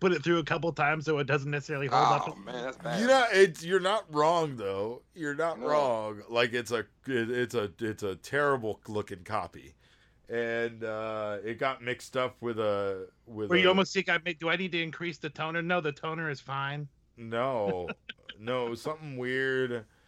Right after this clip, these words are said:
Speaker 3: uh, g-, happen here. Someone left a Rick Rude picture on here too long, and then when you tried to do the Ric Flair facsimile, it's, like, burned into the image too.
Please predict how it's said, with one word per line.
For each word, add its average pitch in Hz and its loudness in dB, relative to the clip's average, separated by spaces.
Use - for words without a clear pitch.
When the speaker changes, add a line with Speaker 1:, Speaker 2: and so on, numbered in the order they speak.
Speaker 3:
uh, 104 0
g-, 117 -8
happen 117 -4
here. 113 -4
Someone 123 -6
left 117 0
a 110 -2
Rick 110 -6
Rude 120 -4
picture 127 -6
on 117 0
here 120 -4
too 117 -6
long, 117 2
and 110 -12
then 110 -4
when 107 -8
you 107 -12
tried 110 -2
to 104 -14
do 110 -4
the 101 -4
Ric 113 -6
Flair 127 -2
facsimile, 123 -2
it's, 101 -10
like, 104 -4
burned 120 -2
into 120 -4
the 120 -4
image 120 -8
too. 127 -4